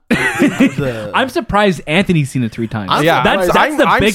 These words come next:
Speaker 3: surprised
Speaker 1: surprise.
Speaker 3: I watched
Speaker 2: I'm
Speaker 3: it three
Speaker 2: surprised
Speaker 3: times.
Speaker 2: Anthony watched it twice in one day with us. Like, when,
Speaker 1: Yeah.
Speaker 2: when, when Daniel told me, "Hey, Anthony's coming with us," I said, Daniel, and I tried pulling off Daniel's face to see if he had a mask underneath,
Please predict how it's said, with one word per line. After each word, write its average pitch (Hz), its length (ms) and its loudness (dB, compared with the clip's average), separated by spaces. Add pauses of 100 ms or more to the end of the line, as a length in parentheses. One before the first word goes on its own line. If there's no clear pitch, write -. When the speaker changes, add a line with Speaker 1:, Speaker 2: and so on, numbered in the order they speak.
Speaker 3:
surprised 170 340 2
Speaker 1:
surprise. - 20 -8
Speaker 3:
I 143 80 4
watched 127 240 2
Speaker 2:
I'm 214 140 0
Speaker 3:
it - 20 -10
three 240 140 -4
Speaker 2:
surprised 214 180 2
Speaker 3:
times. 101 120 -6
Speaker 2:
Anthony 180 260 -4
watched 151 320 -4
it 135 120 -16
twice 147 380 -4
in 143 80 -6
one 123 180 -8
day 123 160 -6
with 135 180 -4
us. 110 140 -12
Like, 127 140 -6
when, 135 160 -6
Speaker 1:
Yeah. 135 160 -8
Speaker 2:
when, 160 180 -2
when 160 140 -2
Daniel 196 320 -4
told 165 240 -4
me, 160 160 -4
"Hey, 147 240 -8
Anthony's 156 380 -10
coming 147 280 -10
with 123 140 -8
us," 113 100 -12
I 135 120 -8
said, 143 320 -8 (460)
Daniel, 156 440 -6
and 127 100 -8
I 120 80 -8
tried 180 380 -8
pulling 156 240 -2
off 123 180 -8
Daniel's 123 340 -8
face 117 280 -10
to 107 80 -16
see 113 140 -12
if 107 80 -16
he 117 60 -10
had 107 80 -8
a 98 60 -10
mask 101 400 -12
underneath, 90 400 -16